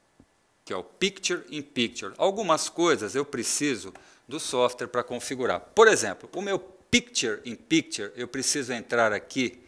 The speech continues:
em D V E e falar qual é a câmera que eu quero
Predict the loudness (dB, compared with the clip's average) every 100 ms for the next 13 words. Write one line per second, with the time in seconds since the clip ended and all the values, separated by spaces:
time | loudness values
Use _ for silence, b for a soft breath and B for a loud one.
0 | b b b b b b -8 -4 -4 -8
1 | -14 _ _ _ _ _ _ _ _ _
2 | _ _ _ _ _ _ _ _ -2 -2
3 | 0 -4 -6 -4 -6 -8 _ _ _ _
4 | _ _ -12 -6 -2 0 0 -2 -16 -2
5 | 0 2 4 4 4 -2 -2 -2 4 6
6 | 8 6 6 2 -10 -20 -8 -2 -2 2
7 | 4 4 2